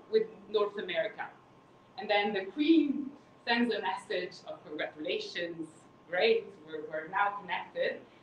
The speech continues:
And this message took around seventeen hours per letter to deliver on the other side of the ocean. So we don't think, most, most of the time we don't think about it because we are, we live in this wireless world. We have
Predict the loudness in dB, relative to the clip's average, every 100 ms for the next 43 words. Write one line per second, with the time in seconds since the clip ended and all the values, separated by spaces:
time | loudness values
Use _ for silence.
0 | -6 -2 0 0 -2 0 2 2 4 2
1 | 2 -6 -2 -2 -2 0 4 6 4 2
2 | 2 4 0 -2 -6 4 4 4 0 -2
3 | -4 -4 0 4 4 4 0 0 2 -2
4 | -12 -20 -20 -20 -10 -2 0 2 0 0
5 | 0 0 -2 -6 -4 -4 -2 -4 -4 -4
6 | -4 -6 -6 -6 -4 -6 -6 -8 -10 -14
7 | -20 -20 -20 -20 -20 -20 -20 -2 0 6
8 | 6 6 4 4 4 0 -12 -8 -4 -4
9 | -4 -14 -4 -2 0 -4 -2 2 2 4
10 | 2 0 -2 -4 0 4 4 4 -2 -8
11 | -2 2 6 6 4 2 2 0 0 -4
12 | -6 -10 -18 -20 -20 -20 0 10 12 12
13 | 8 -2 -14 -8 -6 -6 -8 -12 -4 -4